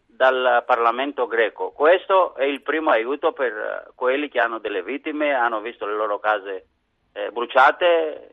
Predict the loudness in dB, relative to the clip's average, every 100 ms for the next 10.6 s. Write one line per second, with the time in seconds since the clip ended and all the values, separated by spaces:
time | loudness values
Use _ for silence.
0 | -20 _ _ -20 -10 0 0 2 0 0
1 | 0 0 -2 -8 -8 -2 -2 2 2 0
2 | -6 _ _ 0 2 0 -2 4 6 8
3 | 6 2 -2 -2 -4 -4 -4 4 6 6
4 | 4 -4 -10 -14 -4 2 2 0 0 0
5 | 0 -6 -6 _ _ _ 2 4 2 2
6 | 2 2 -4 -4 -4 -4 -10 -10 -4 -2
7 | -2 -6 -20 _ 0 0 2 0 -2 -4
8 | 0 2 4 4 4 2 0 0 0 -2
9 | -2 2 4 4 4 2 0 -2 -6 -6
10 | -8 -8 -10 -2 -2